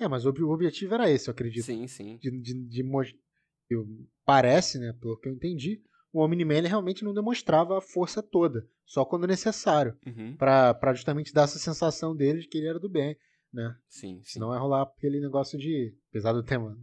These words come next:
Speaker 1: difícil lembrar aqui, mas do Batman versus Superman,
Speaker 2: Aham.
Speaker 1: a, a questão toda do Super-Homem é, porra, e se a gente, e se ele se virar contra a gente?
Speaker 2: Uhum.
Speaker 1: Isso,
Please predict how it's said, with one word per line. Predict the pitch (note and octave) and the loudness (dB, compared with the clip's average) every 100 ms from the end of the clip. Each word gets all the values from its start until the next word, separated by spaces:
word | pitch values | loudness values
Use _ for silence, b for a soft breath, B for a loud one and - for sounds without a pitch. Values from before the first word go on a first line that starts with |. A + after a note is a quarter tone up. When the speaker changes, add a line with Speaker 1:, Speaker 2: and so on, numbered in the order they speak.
| - | -20
Speaker 1:
difícil | - - C#3 C3 | -12 -4 -2 -2
lembrar | A2+ A2+ A2 | -2 -2 -4
aqui, | - C3+ | -4 -6
mas | A#2+ A2 | -6 -6
do | A#2 A2+ _ _ - | -6 -8 _ _ -4
Batman | C3 C#3+ C#3+ C3 | 0 0 0 0
versus | B2+ A#2 | 0 -2
Superman, | A#2+ A#2+ A2+ C3 E3+ A#2+ | -4 -4 -2 0 -2 -6
Speaker 2:
Aham. | C3 A2 A2+ B2 | -14 -12 -12 -2
Speaker 1:
a, | B2+ B2 C3+ A2+ | 0 0 0 -4
a | |
questão | A2 C#3 B2 D3 D#3 | -2 -2 0 0 2
toda | D3+ D3+ | 6 4
do | |
Super-Homem | C#3+ - C3+ B2+ E3+ F3 | 4 2 4 4 2 -2
é, | |
porra, | - C#3 G#2+ A#2 _ _ _ | -2 -4 -6 -10 _ _ _
e | A#2+ | 0
se | - | 4
a | D3+ | 4
gente, | D#3+ - D3 | 4 -4 -2
e | |
se | - F#3 | 2 6
ele | E3 | 6
se | D3 D#3 | 4 4
virar | C#3+ C3+ | 6 4
contra | C#3+ C#3 | 2 0
a | A#2+ | 0
gente? | A#2+ A2 A#2 | -2 -8 -10
Speaker 2:
Uhum. | A2+ G#2 G#2+ B2+ - | -10 -10 -12 -12 0
Speaker 1:
Isso, | D#3+ - | 0 2